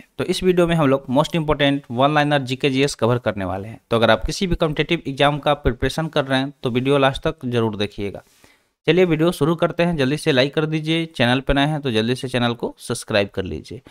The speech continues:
Instagram, Facebook और Telegram का भी लिंक आपको वीडियो के डिस्क्रिप्शन बॉक्स में मिल जाएगा, तो वहाँ से जाके ज्वाइन कर सकते हैं।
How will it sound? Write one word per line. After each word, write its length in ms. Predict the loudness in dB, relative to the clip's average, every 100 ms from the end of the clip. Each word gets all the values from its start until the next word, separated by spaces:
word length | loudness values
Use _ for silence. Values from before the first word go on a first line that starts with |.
| -20 -20 _
Instagram, 500 | -2 2 4 4 2
Facebook 380 | 2 0 0 2
और 140 | 2 2
Telegram 420 | 2 2 2 2
का 80 | 0
भी 180 | 2 0
लिंक 260 | 0 0
आपको 280 | 0 0 0
वीडियो 220 | 4 4
के 140 | 4 -2
डिस्क्रिप्शन 440 | -2 -4 -4 -2
बॉक्स 240 | -2 -2
में 80 | -2
मिल 180 | 0 0
जाएगा, 260 | 0 0 -2
तो 160 | 2
वहाँ 180 | 2 2
से 120 | -2
जाके 280 | -2 -2 -2
ज्वाइन 240 | -2 -2
कर 200 | -2 -2
सकते 340 | -2 -8 -10 -12
हैं। 160 | -12